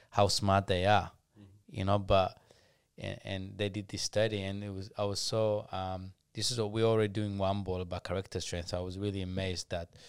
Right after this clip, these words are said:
Speaker 1: about how children succeed and how people and parents and teachers think it's all about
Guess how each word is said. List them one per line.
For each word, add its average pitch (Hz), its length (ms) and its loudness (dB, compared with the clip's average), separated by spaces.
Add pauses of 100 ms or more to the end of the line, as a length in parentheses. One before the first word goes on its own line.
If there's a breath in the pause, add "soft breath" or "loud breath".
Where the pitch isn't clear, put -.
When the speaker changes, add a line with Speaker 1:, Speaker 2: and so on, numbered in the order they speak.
(400 soft breath)
Speaker 1:
about 87 580 -2
how 92 180 2
children 92 420 -6
succeed - 600 -2 (400)
and 87 220 -8
how 90 300 0 (120)
people 95 600 -4
and 90 220 -10
parents 92 380 0
and 90 140 -10
teachers 95 440 -4
think 95 300 -8
it's - 140 -8
all 90 140 -4
about 92 400 -4